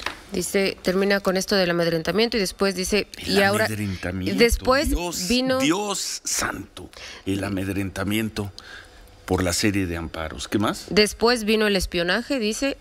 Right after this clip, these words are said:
Speaker 1: y ahora que sigue, lo que sea que siga, aquí
Speaker 2: ¿Cuál
Speaker 1: nosotros
Speaker 2: espionaje?
Speaker 1: no vamos a dar marcha
Speaker 2: ¿Cuál
Speaker 1: atrás.
Speaker 2: espionaje, Miriam? ¿Cuál espionaje al informe? ¿Cuál espionaje?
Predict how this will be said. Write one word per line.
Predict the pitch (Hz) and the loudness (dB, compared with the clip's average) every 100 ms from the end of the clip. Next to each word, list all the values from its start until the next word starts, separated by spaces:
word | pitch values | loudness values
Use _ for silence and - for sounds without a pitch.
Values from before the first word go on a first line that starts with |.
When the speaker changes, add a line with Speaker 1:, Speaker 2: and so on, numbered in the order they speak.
| - | 0
Speaker 1:
y | 202 | 4
ahora | 190 202 208 | 4 2 0
que | - 208 | -2 -4
sigue, | 220 233 269 - - | -2 0 0 -2 -6
lo | 196 202 196 | 0 2 0
que | 185 | 0
sea | 180 220 226 | -2 0 0
que | 226 | 0
siga, | 185 226 220 302 - - - - | -2 0 2 0 -2 -14 -12 -2
aquí | 208 - 226 | -2 2 2
Speaker 2:
¿Cuál | 226 | 4
Speaker 1:
nosotros | 262 294 240 240 | 4 2 0 0
Speaker 2:
espionaje? | - - 214 220 | -4 -2 0 2
Speaker 1:
no | 214 | 2
vamos | 208 214 208 190 | 2 0 -2 -2
a | |
dar | 175 180 | 0 0
marcha | 180 170 | 0 0
Speaker 2:
¿Cuál | 147 | 0
Speaker 1:
atrás. | 143 123 | 0 -2
Speaker 2:
espionaje, | 113 123 127 101 | -2 -2 -4 -4
Miriam? | 107 113 90 82 95 - 202 190 - - - - - - - | -2 -4 -6 -8 -14 -18 -18 -18 -18 -20 -20 -20 -20 -12 -8
¿Cuál | 120 147 151 | -4 -2 -4
espionaje | - 113 107 110 170 147 | -4 -4 -4 -4 -2 -2
al | 110 | -2
informe? | 92 104 139 135 104 90 90 - - - - | -4 -2 -4 -4 -6 -8 -10 -18 -20 -20 -8
¿Cuál | - 151 185 | -2 -2 -2
espionaje? | 170 104 101 107 165 - 98 85 | -4 -4 -4 -4 -4 -4 -4 -6